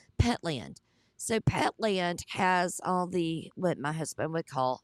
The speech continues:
bougie dogs. I don't, I don't think they're that. It's specific breeds, um, usually the ones that are really sought after.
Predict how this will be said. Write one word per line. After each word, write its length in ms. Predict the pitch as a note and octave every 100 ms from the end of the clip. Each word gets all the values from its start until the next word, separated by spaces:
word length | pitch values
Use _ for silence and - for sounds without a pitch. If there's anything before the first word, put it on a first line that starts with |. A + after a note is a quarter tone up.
| _
bougie 380 | - A3 G3 E3+
dogs. 480 | D3 A2+ B1+ - - _ _ _ _ _ _ _ _ _ -
I 100 | D3
don't, 180 | B2+ -
I 120 | -
don't 160 | C#3 -
think 180 | F2+ -
they're 140 | G#1+
that. 300 | - - - - - - - -
It's 320 | G3 - -
specific 800 | - - G#3+ G#3+ A3+ B3 B3+ -
breeds, 680 | - G3 F3+ F3+ F3+ - - -
um, 480 | F3+ E3+ D#3+ D3+ - _
usually 540 | G3 G3+ A3 - G#3 G3+
the 160 | F#3+
ones 340 | F3 F#3+ F#3 F3+
that 100 | F3
are 160 | E3+
really 280 | D#3+ F3+ F3+
sought 420 | - F3 D#3 D#3+
after. 680 | D3 D3+ - D#3 D3+ D3 D3